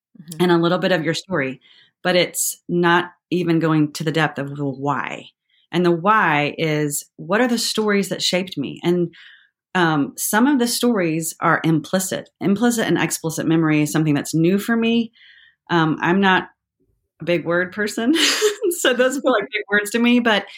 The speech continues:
Speaker 2: explicit memory are the memories that we can, we can tell you.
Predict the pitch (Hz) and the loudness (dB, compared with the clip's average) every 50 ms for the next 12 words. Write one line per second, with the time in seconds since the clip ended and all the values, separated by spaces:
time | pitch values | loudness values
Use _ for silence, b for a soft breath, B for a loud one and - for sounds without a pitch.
0 | B B B B B B B B B _ _ _ - 185 202 202 - - - - | B B B B B B B B B _ _ _ 0 0 0 -2 -4 -8 -4 -4
1 | 202 202 202 180 160 139 165 160 156 151 156 156 156 156 - - 170 165 175 175 | -4 -2 0 -2 0 2 2 2 2 2 2 2 2 2 0 0 0 0 2 2
2 | 170 156 156 156 151 156 - 156 - - 147 139 - - 156 151 156 - _ _ | 2 2 2 2 0 0 -2 -4 -4 -4 -4 -6 -6 -6 -6 -6 -8 -10 _ _
3 | - 160 156 - 156 147 143 - 160 147 135 120 - - | -6 -6 -4 -2 -2 -2 -2 -2 -2 -2 -2 -4 -6 -12